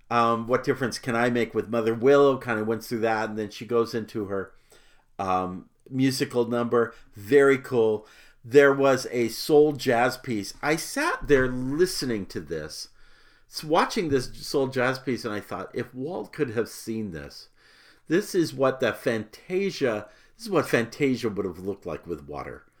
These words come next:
It was just stunning. There, they have really come up with more amazing ways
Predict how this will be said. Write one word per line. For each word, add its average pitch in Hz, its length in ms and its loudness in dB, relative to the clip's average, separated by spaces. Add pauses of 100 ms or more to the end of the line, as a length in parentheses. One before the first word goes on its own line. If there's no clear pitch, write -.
(420)
It - 260 6
was 131 280 2
just - 640 0
stunning. 131 680 0 (360)
There, 147 540 6
they 160 320 4
have 143 420 -2
really 147 680 0
come 123 260 -4
up 104 160 -4
with 110 240 -4
more 143 640 2
amazing 123 800 -2
ways 95 460 0